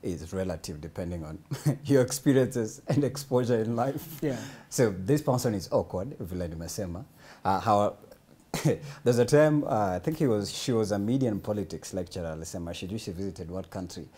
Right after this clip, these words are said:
Speaker 1: and somebody has befriended cabbage as her lover, and I make love to cabbage.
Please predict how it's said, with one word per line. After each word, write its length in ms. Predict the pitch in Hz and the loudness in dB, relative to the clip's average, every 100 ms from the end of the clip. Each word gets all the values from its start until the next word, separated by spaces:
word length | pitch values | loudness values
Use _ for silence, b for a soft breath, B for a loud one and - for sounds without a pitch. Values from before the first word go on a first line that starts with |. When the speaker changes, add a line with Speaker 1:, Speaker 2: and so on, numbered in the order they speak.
| B B | B B
Speaker 1:
and 200 | 92 92 - | -8 -8 -6
somebody 380 | 120 117 110 | -2 0 0
has 180 | 107 95 | -4 -8
befriended 640 | 90 90 - 101 92 80 - | -10 -10 -8 -6 -6 -8 -8
cabbage 480 | 98 90 87 - - | -6 -4 -6 -8 -8
as 340 | 104 82 - - b b - | -6 -6 -8 -18 b b -20
her 220 | - 90 | -6 -4
lover, 480 | 85 90 87 76 67 - - b b b _ - | 0 0 -2 -4 -12 -16 -20 b b b _ -10
and 80 | 82 | -6
I 20 | |
make 360 | 85 87 82 - | -2 -2 -4 -8
love 320 | 85 90 87 - | -4 -4 -4 -12
to 80 | - | -16
cabbage. 680 | - 92 80 69 - - | -8 -8 -8 -10 -14 -18